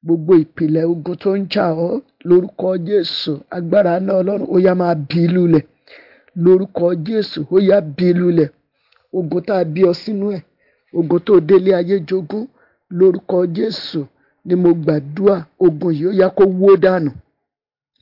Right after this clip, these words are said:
Nínú ìwé Job, orí ìkarùn-ún, ẹsẹ̀ ìkẹfà, eh, sí ẹsẹ̀ ìkeje, ó wí pé, Bí ìpọ́njú kò tilẹ̀ tinú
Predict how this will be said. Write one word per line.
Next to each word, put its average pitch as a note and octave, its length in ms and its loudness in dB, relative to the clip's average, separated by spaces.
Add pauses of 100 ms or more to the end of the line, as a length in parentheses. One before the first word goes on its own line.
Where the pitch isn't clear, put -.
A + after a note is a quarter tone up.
(640)
Nínú G#3+ 340 0
ìwé F3 220 4 (560)
Job, G3+ 280 4 (840)
orí F3+ 280 -4 (300)
ìkarùn-ún, E3 640 0 (580)
ẹsẹ̀ F3 360 -2
ìkẹfà, E3+ 480 -6 (760)
eh, E3 300 2
sí G3 240 -8 (160)
ẹsẹ̀ F3+ 420 -2
ìkeje, E3 560 -2 (560)
ó F3+ 60 0
wí A3 160 -2
pé, - 180 0
Bí G3 220 -2
ìpọ́njú F3+ 440 -4
kò A3 160 -2
tilẹ̀ E3 380 -2
tinú F3+ 320 -2